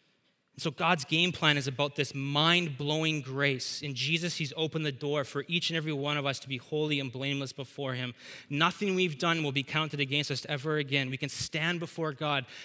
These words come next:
unashamed and unafraid, knowing that we are loved and accepted. Our future is secure, that we have an unconditional love that doesn't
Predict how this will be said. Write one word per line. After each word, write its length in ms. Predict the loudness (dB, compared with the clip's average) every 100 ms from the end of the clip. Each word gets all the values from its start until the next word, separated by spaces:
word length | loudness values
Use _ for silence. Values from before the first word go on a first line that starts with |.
| -18 -4
unashamed 640 | 0 0 0 0 0 0
and 120 | -2
unafraid, 680 | 0 2 2 0 2 2 2
knowing 280 | 0 2 2
that 100 | 0
we 120 | -2
are 80 | -4
loved 500 | -4 -2 0 0 -2 -14 -6
and 100 | -2
accepted. 680 | 0 0 4 4 2 -2 -2
Our 120 | -2
future 400 | -4 -4 -2 -2
is 160 | -4 -4
secure, 400 | -6 -6 -6 -4
that 160 | -2
we 100 | -2
have 160 | 2 2
an 120 | 0
unconditional 800 | -4 -6 -4 0 0 0 -4 -4
love 280 | -2 -2 -2
that 160 | -4
doesn't 320 | 0 0 0